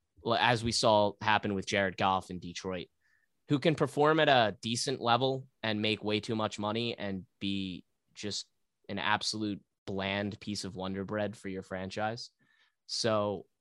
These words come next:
I'm hoping they move on from him. I'm hoping they find a way to get out from under his contract.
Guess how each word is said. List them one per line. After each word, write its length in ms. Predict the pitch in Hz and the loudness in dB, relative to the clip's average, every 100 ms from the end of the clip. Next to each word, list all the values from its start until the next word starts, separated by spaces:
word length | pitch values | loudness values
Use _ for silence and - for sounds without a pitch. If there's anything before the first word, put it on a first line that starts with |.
| _ | _
I'm 100 | 127 | 4
hoping 300 | 135 156 143 | 6 6 6
they 120 | 143 | 6
move 180 | 135 131 | 4 6
on 180 | 127 127 | 4 4
from 160 | 120 113 | 0 -2
him. 220 | 117 110 | 0 0
I'm 60 | |
hoping 260 | 104 110 107 | -2 -2 -2
they 80 | 104 | -2
find 260 | 104 101 | -2 -2
a 40 | 98 | -2
way 120 | 92 | -4
to 80 | 87 | -6
get 140 | 80 | -8
out 200 | 80 73 | -8 -10
from 140 | 76 73 | -12 -14
under 160 | 69 | -14
his 120 | 60 | -16
contract. 480 | - - - - 87 | -14 -14 -12 -12 -12